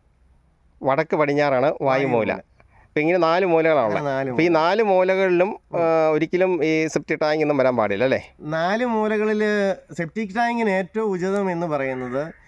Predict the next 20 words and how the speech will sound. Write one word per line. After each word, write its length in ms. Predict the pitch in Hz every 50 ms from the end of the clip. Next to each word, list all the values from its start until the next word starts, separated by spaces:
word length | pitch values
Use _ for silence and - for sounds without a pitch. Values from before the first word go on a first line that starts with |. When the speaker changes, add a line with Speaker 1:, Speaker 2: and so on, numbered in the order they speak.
| - - _ _ _ _
Speaker 2:
പടിഞ്ഞാറ് 560 | 143 151 165 180 196 202 208 208 208 208 202 202
വശത്ത് 440 | 196 196 180 - 180 147 165 147
സെന്ററാണ്. 580 | - 135 113 120 131 139 151 131 113 92 80 76 - _ _ _ _ _ _ _ _ _ _ _ _ _ _ _ _ _ _ - -
Speaker 1:
ഏറ്റവും 220 | 139 131 - 143 135
ഉചിതം. 100 | 120 120
Speaker 2:
വേസ്റ്റ് 160 | 117 - 175
കുഴിക്കും, 500 | 170 170 165 165 139 165 196 175 107 - _ _ _ _ _ - - - - - - _
ആ, 600 | _ 139 143 143 147 143 143 143 139 139 135 131 113 120 135 131 127 -
സെപ്റ്റിക് 340 | 143 131 120 156 147 131 120
ടാങ്കിന് 340 | 151 147 143 143 147 139 131
ഏറ്റവും 440 | 127 131 143 135 - 156 151 135 117
ഉത്തമം. 320 | 98 - 113 110 104 95 - - - -
അല്ലെങ്കിൽ 420 | 131 156 190 196 208 208 196 185
പിന്നെ 500 | 151 143 156 147 147 151 151 147 139 113 - _ _ _ _ _ _ _ -
വടക്ക് 400 | 135 147 165 175 196 190 - 208
വശത്ത് 400 | 202 202 175 156 170 143 151 139
സെന്ററാണ്. 500 | 135 120 117 120 117 110 110 95 85 82 - _ _ _ _ _ _ _ _ _ _ _ _ _ _ _ _ _ _ _ _ _ _ _ _ _ _ _ _ _ -
Speaker 1:
അത് 240 | 143 156 180 185 175
രണ്ടും 240 | 165 165 165 170 160
കുഴപ്പമില്ല. 400 | 143 131 123 131 110 90 -